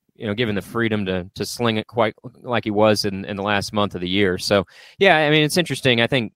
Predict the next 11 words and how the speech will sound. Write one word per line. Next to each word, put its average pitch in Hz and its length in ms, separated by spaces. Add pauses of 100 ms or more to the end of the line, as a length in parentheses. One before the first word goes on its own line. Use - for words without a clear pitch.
Shane 135 400
Beamer, 123 500
if 107 160
you 113 80
take, 131 260
like, 120 180
the 101 80
ten 123 280
thousand 107 420
foot - 240
view, 101 560